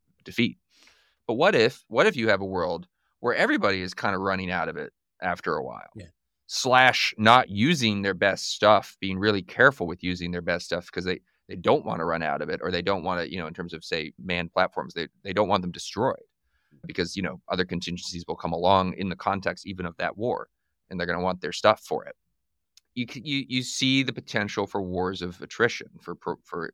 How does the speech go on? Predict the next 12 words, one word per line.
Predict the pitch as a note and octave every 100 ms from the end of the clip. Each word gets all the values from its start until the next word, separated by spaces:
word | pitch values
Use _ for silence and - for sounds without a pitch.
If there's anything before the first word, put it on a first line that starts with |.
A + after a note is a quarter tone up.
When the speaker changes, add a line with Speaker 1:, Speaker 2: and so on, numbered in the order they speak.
| _
Speaker 1:
for | -
prolonged | - - F2 G#2+ B2 F2+
war. | B1+ - - - _ _ _ _ _
I | G#2+
had | G#2+
a, | F#2 -
I, | D#2 - _ -
I, | F2+ E2+
uh, | D#2+ - -
I |
had | -
a, | G2